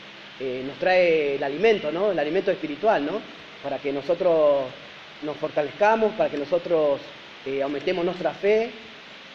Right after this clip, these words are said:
para que nosotros, este, eh, podamos llevar palabras a otros afuera también, ¿no? Eh, para eso está la iglesia, para eso está establecida la iglesia en la, en la tierra,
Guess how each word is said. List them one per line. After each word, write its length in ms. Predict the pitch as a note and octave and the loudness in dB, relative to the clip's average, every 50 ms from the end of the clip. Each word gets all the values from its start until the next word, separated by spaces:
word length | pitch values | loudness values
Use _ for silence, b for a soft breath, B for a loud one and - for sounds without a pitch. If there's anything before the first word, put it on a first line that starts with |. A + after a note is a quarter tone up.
| - - | -12 -8
para 120 | C3+ C3 | -8 -6
que 120 | C3 D3+ | -4 -4
nosotros, 560 | D3+ C#3 - - F#3 F3+ F3+ F3+ F3 E3 D3 - - - | -6 -4 0 0 0 2 2 2 2 2 2 0 -6 -12
este, 580 | D3 C3 - - D3 C#3+ C3+ C3 B2 B2 A#2+ A#2 A#2 - - - - - - - - - | -12 -12 -6 -4 -2 -2 -2 -2 -4 -6 -6 -10 -12 -16 -20 -20 -20 -20 -20 -20 -14 -12
eh, 300 | B2 B2+ B2+ A#2+ A#2+ A#2 - - | -10 -8 -8 -8 -8 -10 -10 -4
podamos 560 | C#3+ D#3 E3+ F#3 F#3+ F#3 F3 E3 D#3 D3 C3+ - - - - - - - | 0 2 2 2 2 0 0 2 0 -2 -2 -6 -14 -16 -18 -18 -8 -6
llevar 320 | D#3 D3+ E3+ G3+ G3+ - | -2 2 2 2 2 2
palabras 460 | F3+ D#3+ F3 A3 B3+ B3 A3 F#3 D#3+ | 0 2 4 4 4 4 4 2 0
a 100 | D#3 D3+ | 0 2
otros 380 | E3+ A3 B3+ B3+ B3+ F3+ D3+ C#3 | 4 4 4 2 2 0 -2 -2
afuera 340 | - - B3 D4 D4 G#3 D3+ | 0 0 0 2 2 2 0
también, 320 | D3+ C#3+ C#3+ D3 C#3 C3 | 0 -4 -4 -4 -4 -4
¿no? 160 | D3 F#3 A#3+ D4+ - - - - - - - - - - - - - | -6 -8 -8 -10 -12 -16 -18 -18 -18 -20 -20 -20 -20 -20 -20 -14 -8
Eh, 400 | C3+ C3 B2 B2 B2 B2 A#2+ A#2 A#2 - - - - - | -6 -6 -4 -4 -4 -6 -6 -6 -8 -10 -12 -16 -8 -6
para 200 | C3+ C3+ D3 D#3+ | -4 0 0 0
eso 240 | F3+ - G#3+ F#3+ F3 | 0 2 2 0 0
está 180 | F3+ G3 F3+ | 2 2 4
la 120 | E3 E3 D#3+ | 4 4 2
iglesia, 520 | E3 F3+ G#3 A#3 A3+ A3+ B3+ B3 B3+ C4 C4 - - - - - - - - - - - - - - | 4 4 4 4 4 2 -2 -2 -2 -2 -4 -10 -16 -18 -20 -20 -20 -20 -20 -20 -20 -20 -20 -10 -8
para 220 | C#3+ C3+ C#3 D3+ | -4 -2 0 0
eso 440 | E3 E3 - - F3+ E3+ D#3+ D#3 D3 | 0 0 0 2 2 4 4 2 0
está 160 | - - E3+ | -2 -4 -4
establecida 520 | D#3 - E3 D3+ D3 D3 - F#3+ F#3+ F3 D#3+ | 0 2 2 2 2 -2 0 2 4 4 4
la 100 | D3+ D3 | 4 2
iglesia 460 | D3 E3+ F3+ F3 - E3+ D3+ C#3 C#3 | 0 -2 -4 -4 -2 -2 -2 -2 -2
en 80 | C#3 | -4
la, 160 | C3+ C3 B2+ A#2+ A#2 A2 - - | -6 -6 -6 -8 -10 -12 -14 -14
en 80 | B2+ C3 | -12 -8
la 100 | C3 C3+ | -8 -10
tierra, 480 | - - D#3+ F3+ G3+ A3 A3+ B3 C4 D4+ | -8 -4 0 2 4 4 4 2 -2 -4